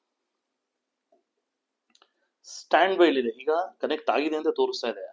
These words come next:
ಆದ್ರೆ ನಾವ್ ಇಲ್ಲಿ ಏನೇ ಪ್ರೆಸ್ ಮಾಡಿದ್ರು ವರ್ಕ್ ಆಗಲ್ಲ. ಯಾಕೆ ವರ್ಕ್ ಆಗಲ್ಲ? ಮತ್ತೆ ಈ ತರ ನಿಮ್ಗೆ ಈ ಕೇಸ್ ಏನಾದ್ರು ನೋಡಿ ಕನೆಕ್ಟ್ ಆಗೋಯ್ತು ಅಂದ್ರೆ ನಿಮ್ಗೆ ಅಲ್ಲಿ ಬ್ಲಿಂಕ್ ಆಗೋದು ಸ್ಟಾಪ್ ಆಗುತ್ತೆ. Wi-Fi ಇದು ಏನು, ಆ,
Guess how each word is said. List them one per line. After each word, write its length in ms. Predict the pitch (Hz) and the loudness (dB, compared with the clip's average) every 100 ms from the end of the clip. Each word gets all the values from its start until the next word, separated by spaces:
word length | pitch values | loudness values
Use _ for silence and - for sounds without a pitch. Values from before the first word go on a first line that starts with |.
| - | -6
ಆದ್ರೆ 580 | 107 110 107 123 180 - _ _ _ _ - | -6 -6 -6 -6 -8 -12 _ _ _ _ -6
ನಾವ್ 160 | 143 139 | -4 -4
ಇಲ್ಲಿ 160 | 127 | -6
ಏನೇ 220 | 147 196 | -4 -4
ಪ್ರೆಸ್ 360 | 202 151 147 - | -2 0 -2 -2
ಮಾಡಿದ್ರು 260 | 151 156 143 | -2 2 4
ವರ್ಕ್ 260 | 123 - | 2 4
ಆಗಲ್ಲ. 240 | 143 131 107 - _ _ _ | 4 4 0 -6 _ _ _
ಯಾಕೆ 280 | 170 208 208 | 2 2 6
ವರ್ಕ್ 180 | 165 147 | 6 6
ಆಗಲ್ಲ? 300 | 135 123 117 117 113 120 _ _ _ _ _ _ _ - | 4 4 4 4 4 -2 _ _ _ _ _ _ _ -10
ಮತ್ತೆ 240 | 147 175 | -4 -2
ಈ 80 | 160 | 0
ತರ 220 | 156 165 | 4 6
ನಿಮ್ಗೆ 260 | 143 143 135 | 4 -2 -10
ಈ 40 | |
ಕೇಸ್ 320 | 135 165 165 165 | -6 -4 -2 -2
ಏನಾದ್ರು 260 | 151 151 | -2 -2
ನೋಡಿ 300 | 131 120 120 | -2 -2 -4
ಕನೆಕ್ಟ್ 360 | - 131 147 127 | -4 -4 0 2
ಆಗೋಯ್ತು 360 | 131 160 151 | 4 2 0
ಅಂದ್ರೆ 180 | 139 165 | -2 -2
ನಿಮ್ಗೆ 200 | 156 135 | -4 -4
ಅಲ್ಲಿ 160 | 120 117 | -6 -4
ಬ್ಲಿಂಕ್ 300 | 143 185 190 | -8 0 2
ಆಗೋದು 160 | 156 | 2
ಸ್ಟಾಪ್ 300 | 151 127 127 | 2 0 2
ಆಗುತ್ತೆ. 360 | 123 110 - - 131 | 2 0 -6 -6 -4
Wi-Fi 320 | 143 160 143 | -2 -2 -2
ಇದು 120 | 135 | -2
ಏನು, 400 | 123 131 127 110 _ _ _ _ 110 | -6 -8 -10 -12 _ _ _ _ 0
ಆ, 400 | 113 107 104 | 0 2 0